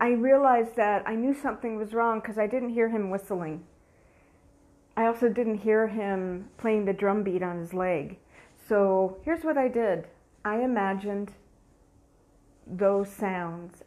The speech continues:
I imagined those sounds. And guess what?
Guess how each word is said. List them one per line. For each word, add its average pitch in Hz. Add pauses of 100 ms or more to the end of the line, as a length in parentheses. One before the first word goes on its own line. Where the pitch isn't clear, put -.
I 190
imagined 214 (400)
those 180
sounds. 160 (760)
And 214
guess 277
what? 214